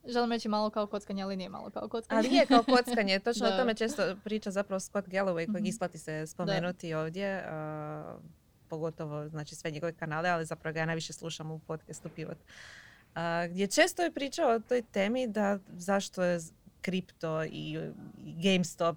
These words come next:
Speaker 2: i sve
Speaker 1: Mhm.
Speaker 2: to gdje ima adrenalina i hajpa i brzih, e,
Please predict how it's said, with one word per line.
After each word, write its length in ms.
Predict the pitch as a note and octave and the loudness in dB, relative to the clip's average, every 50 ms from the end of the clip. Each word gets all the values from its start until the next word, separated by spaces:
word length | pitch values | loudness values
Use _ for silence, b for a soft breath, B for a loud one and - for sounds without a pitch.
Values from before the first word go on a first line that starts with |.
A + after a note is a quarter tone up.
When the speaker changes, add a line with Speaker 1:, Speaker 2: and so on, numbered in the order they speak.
| - - | -2 -4
Speaker 2:
i 140 | G#3+ G#3 | -4 -2
sve 180 | G#3+ G#3 G#3 G#3 | 0 2 2 2
Speaker 1:
Mhm. 80 | G#3 G#3 | 4 4
Speaker 2:
to 100 | G#3 F#3+ | 2 0
gdje 280 | F3 E3 F#3 F3 E3+ | 0 2 2 2 2
ima 460 | E3+ F3+ F#3 F3+ E3+ E3 D#3+ E3 D#3+ - - | 2 2 2 2 2 2 0 -2 -4 -2 0
adrenalina 760 | - E3+ E3+ F3 F3 E3+ E3+ E3 D#3+ E3+ E3 F3 F3+ F3 E3+ | 0 2 2 2 2 2 2 0 0 0 0 0 2 2 2
i 100 | E3 D#3+ | 0 -2
hajpa 440 | D#3+ - E3+ E3+ E3+ E3 - E3 D#3 | -2 0 0 0 0 0 -2 -2 -2
i 220 | D#3 D#3 D#3+ D#3+ | -2 -2 -4 -4
brzih, 480 | D#3 D#3 E3+ D#3+ D3+ D#3+ D#3 - - - | -6 -6 -6 -6 -6 -8 -10 -12 -12 -12
e, 400 | E3 D#3 D#3 D#3 D#3 D#3 D#3+ D#3+ | -10 -8 -8 -8 -8 -6 -6 -8